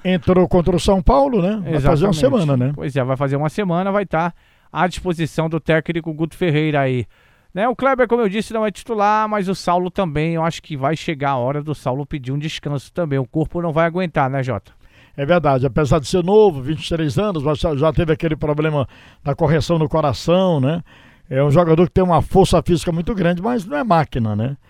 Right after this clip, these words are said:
Speaker 1: E vai cansar sim, daqui a pouco ele vai entrar pra um descanso também. Mas, Del,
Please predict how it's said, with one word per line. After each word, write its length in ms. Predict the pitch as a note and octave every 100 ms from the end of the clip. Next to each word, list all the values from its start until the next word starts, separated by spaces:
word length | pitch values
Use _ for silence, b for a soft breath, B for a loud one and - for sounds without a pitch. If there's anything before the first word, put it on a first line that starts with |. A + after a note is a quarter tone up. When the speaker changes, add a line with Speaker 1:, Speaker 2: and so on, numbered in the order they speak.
| b b b -
Speaker 1:
E 480 | C#3+ D3+ D3 B2+ G#2+
vai 160 | C#3+
cansar 420 | C#3 G3+ - F3 D#3+
sim, 580 | - E3 F3 D#3+ C3+ A#2
daqui 240 | C3 C3
a 60 | D#3+
pouco 180 | D#3 D3
ele 120 | E3
vai 280 | E3 D#3+ A#2+ b b b
entrar 360 | D3+ D3+ D#3+ D#3+
pra 160 | E3+
um 80 | E3
descanso 720 | D3+ D#3+ - - E3 D#3+ -
também. 460 | - E3 C3+ B2+ G#2+ b b b b
Mas, 160 | F#3 D#3+
Del, 320 | A#3 G#3 B2+